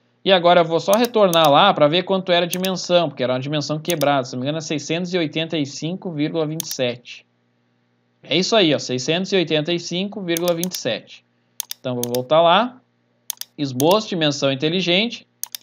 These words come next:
Selecionei essa linha aqui, seiscentos e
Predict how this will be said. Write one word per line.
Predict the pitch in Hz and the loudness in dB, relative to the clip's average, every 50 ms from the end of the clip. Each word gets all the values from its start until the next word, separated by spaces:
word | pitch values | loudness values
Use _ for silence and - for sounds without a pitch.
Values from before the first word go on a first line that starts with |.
| _ _ _ _ _ _ | _ _ _ _ _ _
Selecionei | - - 196 185 185 175 - - 170 160 156 151 147 | -6 -2 0 2 2 2 2 2 2 2 4 2 2
essa | 147 147 170 160 | 2 2 2 0
linha | 156 151 160 180 202 | 2 0 0 -2 -2
aqui, | 196 202 208 208 226 247 247 - _ _ _ - | -2 -2 -2 -2 -2 -2 -4 -8 _ _ _ -14
seiscentos | - - 208 202 190 185 - - - 170 160 165 160 151 156 - 143 135 127 131 139 | -4 0 2 2 2 2 0 -2 0 2 2 2 0 -2 -4 -6 -6 -6 -4 0 0
e | 143 135 120 135 | 0 0 0 -4